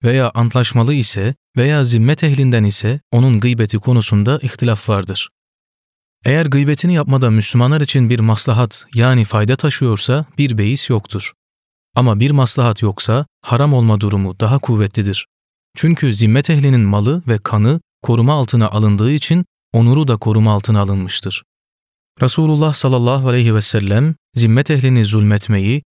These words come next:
onu ayıplamayı ve gücünün üstünde onu bir şeyle mükellef kılmayı yasaklamıştır. Ancak onun gıybeti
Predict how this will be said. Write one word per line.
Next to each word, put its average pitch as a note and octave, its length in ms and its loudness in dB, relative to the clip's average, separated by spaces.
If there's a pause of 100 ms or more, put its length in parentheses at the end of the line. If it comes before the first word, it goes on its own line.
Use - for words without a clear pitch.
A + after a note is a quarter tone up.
(180)
onu A#2+ 240 2
ayıplamayı A2+ 800 0
ve A#2+ 140 0
gücünün A2+ 400 0
üstünde C3 420 0
onu A2+ 340 0
bir A2 120 0
şeyle C#3+ 340 -2
mükellef A2+ 500 -2
kılmayı A2 500 -2 (100)
yasaklamıştır. A2 800 -2 (760)
Ancak C#3+ 440 0 (140)
onun C3+ 280 2
gıybeti A2 520 -2